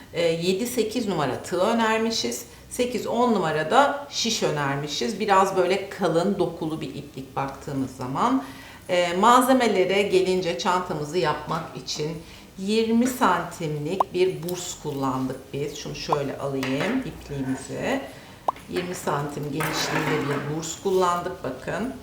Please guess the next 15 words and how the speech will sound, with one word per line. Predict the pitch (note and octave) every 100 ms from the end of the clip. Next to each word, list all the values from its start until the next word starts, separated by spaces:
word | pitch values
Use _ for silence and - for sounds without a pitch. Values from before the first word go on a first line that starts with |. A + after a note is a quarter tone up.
| -
şuradan | - - D3 C3+ C3+ C3+
şuraya | C3+ - - A2
ölçtüğüm | C3+ C3 - - C#3 C3+ C3+
zaman. | B2 D3 G3
Daha | G3 A3 F#3
büyük | G3 G3 F3
burslar | F#3 F#3 G3 F#3
da | - - -
kullanabilirsiniz. | G#3 G#3 G#3+ A3 A3+ A3+ - A3+ A3+ A#3 - - - - - - - - - - - -
Ee, | E3 E3+ E3+ E3 E3 D#3+ D#3 D#3+ D#3+ G3+
dört | A3+ C4+ - -
milimlik | F#3+ F#3 F#3 F#3 F3+ F#3+ - - -
misinalı | F#3+ F#3 - G3 E3+ F3+
şiş | - G3 G#3 G#3+
kullanıyorum. | A3 A3 A3 G#3+ G#3 G#3+ B3